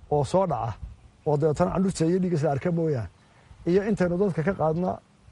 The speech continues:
dheecaankooda in la diro oo toban cisho la sugo mooye maynaan haynin xaqiiqada ah siduu gudaha uga fidayo.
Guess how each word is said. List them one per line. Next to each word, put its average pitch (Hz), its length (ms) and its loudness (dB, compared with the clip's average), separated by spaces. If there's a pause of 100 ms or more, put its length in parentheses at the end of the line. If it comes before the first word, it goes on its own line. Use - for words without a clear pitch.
(200)
dheecaankooda 165 680 0
in 196 120 0
la 156 100 0
diro 165 200 0
oo 175 180 -2
toban 185 220 0
cisho 156 120 0
la 165 80 0
sugo 170 200 0
mooye 175 200 2
maynaan 175 400 2
haynin 135 400 0 (340)
xaqiiqada 151 560 0
ah 175 100 2
siduu 165 220 -2
gudaha 156 240 2
uga 135 140 -2
fidayo. 110 300 -6